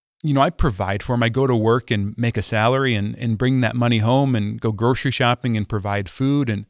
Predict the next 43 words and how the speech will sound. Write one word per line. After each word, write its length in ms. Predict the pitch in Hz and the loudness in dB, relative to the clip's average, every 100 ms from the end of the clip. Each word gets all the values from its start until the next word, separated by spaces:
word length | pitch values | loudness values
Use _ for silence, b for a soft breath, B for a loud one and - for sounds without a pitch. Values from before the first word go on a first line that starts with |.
| B B B - | B B B -2
and 100 | 107 | 0
there's 140 | 101 | 0
a 60 | 98 | 0
shelter 400 | 131 131 - 123 | 2 2 0 -2
for 160 | 120 | 0
him 80 | 107 | 0
to 80 | 104 | 2
live 240 | 120 135 | 2 2
in 120 | 135 | 2
and 80 | 113 | 0
clothes 280 | - 120 113 | 0 0 0
for 100 | - | -2
him 80 | 110 | -2
to 60 | |
wear 180 | 107 117 | 0 0
and 80 | 107 | -2
all 260 | - 120 151 | -4 -4 -4
of 100 | 104 | -4
that 180 | 98 - | -6 -8
stuff. 420 | - - - - - _ _ _ _ _ _ _ _ _ _ _ _ _ 214 _ _ _ _ - _ _ _ | -8 -10 -14 -18 -20 _ _ _ _ _ _ _ _ _ _ _ _ _ -20 _ _ _ _ -20 _ _ _
But 160 | - 151 | 2 2
frankly, 580 | - 180 - 123 120 127 - - _ _ _ _ _ _ _ _ - | 2 0 2 2 0 -2 -10 -20 _ _ _ _ _ _ _ _ -6
all 200 | 131 208 | 0 2
that 220 | 185 131 | 2 0
stuff 400 | - - 135 - | -2 2 2 2
would 280 | - 143 127 | -2 0 2
matter 400 | 123 135 156 135 | 2 2 2 2
very 400 | 120 107 147 160 | 0 -2 0 0
little 260 | 131 139 139 | 0 0 0
to 180 | - 113 | 0 0
him 300 | 98 98 - - | 0 -2 -4 -6
if 180 | 147 - | -6 -4
I 140 | 120 | -4
failed 540 | 113 - 127 123 113 104 _ _ _ | -4 -2 0 0 -2 -6 _ _ _
to 100 | - | -6
love 300 | 107 127 151 | -4 -4 -6
him, 340 | - - 127 - - _ _ _ _ _ B B B | -8 -10 -12 -18 -20 _ _ _ _ _ B B B
right? 120 | 131 | 2
Is 120 | 139 | 4
it 80 | 143 | 4
more 240 | 151 196 | 2 2
important 460 | 220 - 143 120 127 | 4 4 4 2 0
that, 280 | 107 104 | 0 -2